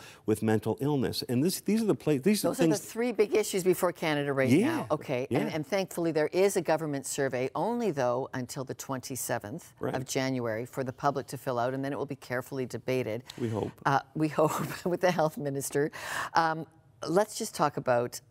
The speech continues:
Speaker 2: um, the frontiers that are looked at. Those are the three in Canada. What is the completed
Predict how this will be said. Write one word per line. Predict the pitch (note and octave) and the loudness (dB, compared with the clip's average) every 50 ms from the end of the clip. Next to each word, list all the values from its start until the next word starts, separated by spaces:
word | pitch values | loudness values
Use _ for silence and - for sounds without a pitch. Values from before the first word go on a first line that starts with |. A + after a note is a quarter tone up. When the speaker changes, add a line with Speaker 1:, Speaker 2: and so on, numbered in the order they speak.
| _ - | _ -4
Speaker 2:
um, | - B2 B2 A#2+ A#2 A#2 A#2 A#2 B2+ - - - - - - - _ _ _ _ - - _ - - D#3+ | -2 0 0 0 -2 -4 -6 -6 -8 -8 -10 -10 -14 -20 -20 -20 _ _ _ _ -20 -20 _ -14 -2 0
the | E3+ E3 | 0 0
frontiers | - - - G3+ F#3+ E3 - - F3 D#3 C#3+ C3 | 2 2 2 2 2 0 0 2 2 4 4 4
that | - C3+ B2+ | 2 2 0
are | B2+ B2 | 0 0
looked | B2 A2+ - | -2 -2 -4
at. | G#2+ - | -4 -4
Those | - B2+ - | -4 -4 -4
are | E3+ | -4
the | D#3+ E3+ | -6 -6
three | E3 - - D3+ C#3+ C3+ | -8 -6 -6 -4 -4 -4
in | C3 | -4
Canada. | - - B2 A2 A2 A2 A2 A2+ | -6 -6 -6 -4 -4 -4 -6 -4
What | B2 D#3 A3 C4+ - | -4 -4 -4 -4 -4
is | G4+ F#4+ - - | -6 -8 -6 -8
the | F3+ - | -10 -10
completed | - - E3 C#3+ - - - - D3+ C#3+ C3+ - D3 C3 C3 - | -8 -6 -8 -8 -8 -8 -8 -8 -8 -6 -4 -2 -2 -2 -4 -6